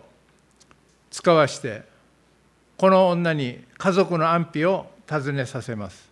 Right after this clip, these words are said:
で、このシュネムの女はですね、ゲハジと会ったんですけども、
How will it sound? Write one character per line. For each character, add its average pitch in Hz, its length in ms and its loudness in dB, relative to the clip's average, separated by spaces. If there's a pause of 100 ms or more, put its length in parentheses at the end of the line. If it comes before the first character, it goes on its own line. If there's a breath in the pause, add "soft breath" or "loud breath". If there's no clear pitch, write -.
(2250)
で、 180 140 2
こ 208 120 4
の 202 80 6
シ 214 120 2
ュ 226 40 6
ネ 226 80 6
ム 202 120 4
の 175 100 4
女 147 180 2
は 135 120 4
で 120 80 -4
す - 120 -12
ね、 131 180 -2
ゲ 175 140 4
ハ 185 140 6
ジ 139 140 -4
と 113 340 -4 (1300 soft breath)
会 170 120 -2
っ - 20 -20
た 180 160 4
ん 170 40 0
で 156 100 0
す - 100 -10
け 131 100 -6
ど 120 100 -8
も、 98 160 -12